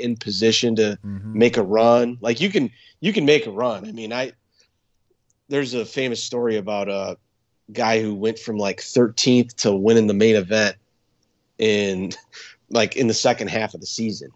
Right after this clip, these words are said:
Speaker 1: You know, you can go, you can shoot way up. Like, it's, I would never, even my teams that are struggling big time, I'm not,
Speaker 2: Mm-hmm.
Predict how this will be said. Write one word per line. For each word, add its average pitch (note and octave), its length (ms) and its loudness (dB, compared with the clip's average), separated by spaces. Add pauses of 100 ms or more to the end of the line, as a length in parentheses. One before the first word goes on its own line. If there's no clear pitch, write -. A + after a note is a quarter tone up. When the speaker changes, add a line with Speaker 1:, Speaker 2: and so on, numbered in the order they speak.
(100)
Speaker 1:
You G#2+ 100 -6
know, G#2 100 -2
you A#2 180 2
can A#2+ 180 -4
go, G2 400 0 (840)
you C#3+ 140 0
can C#3 100 2
shoot D3 260 2
way A2 240 2
up. F#2+ 200 -2
Like, G#2+ 260 -2
it's, A2 320 -12 (120)
I A#2+ 120 -2
would A2 160 -4
never, G#2+ 640 0 (340)
even D#3+ 240 4
my B2 140 0
teams B2+ 340 -8
that G#2 80 -12
are G2 80 -14
struggling G2 500 -12
big G2 240 -10
time, F2+ 220 -10
I'm F#2 160 -6
not, F#2+ 460 -4 (600)
Speaker 2:
Mm-hmm. C3+ 280 2